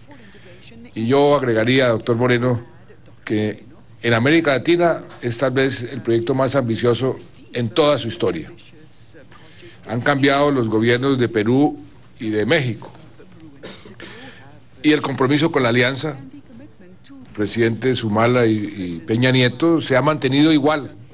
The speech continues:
o inclusive más firme, en una demostración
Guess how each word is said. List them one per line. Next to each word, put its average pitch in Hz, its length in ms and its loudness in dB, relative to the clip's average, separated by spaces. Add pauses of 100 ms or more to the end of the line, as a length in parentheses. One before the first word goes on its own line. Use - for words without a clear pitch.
(160)
o 117 80 -8
inclusive 123 580 -2 (600)
más 160 200 0
firme, 123 360 0 (720)
en 139 160 0
una 196 140 4
demostración 143 760 0